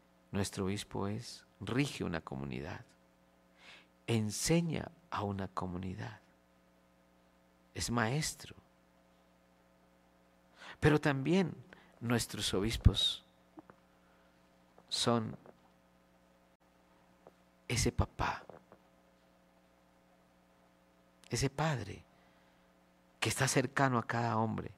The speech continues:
Es un pastor que huele a chivo, como dice el Santo Padre,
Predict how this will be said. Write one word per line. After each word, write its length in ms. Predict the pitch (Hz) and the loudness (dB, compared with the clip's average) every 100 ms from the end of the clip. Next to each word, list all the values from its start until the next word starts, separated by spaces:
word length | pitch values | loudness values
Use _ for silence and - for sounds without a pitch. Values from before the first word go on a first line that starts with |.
| - _ _ _ | -20 _ _ _
Es 100 | - | 4
un 120 | 127 | 4
pastor 640 | - 143 - - 147 135 - - _ - - - - _ _ _ _ _ _ _ _ _ _ _ _ - | 6 4 4 0 2 2 -4 -18 _ -20 -20 -20 -20 _ _ _ _ _ _ _ _ _ _ _ _ 4
que 140 | 131 | 8
huele 320 | 117 147 156 | 8 8 6
a 40 | 117 | 4
chivo, 400 | - 156 135 113 | 6 8 8 6
como 260 | 104 110 | 2 2
dice 200 | 110 - | 2 2
el 60 | 98 | 0
Santo 300 | - 104 107 | 0 -2 -2
Padre, 500 | - 113 101 - - | 2 4 4 -2 -12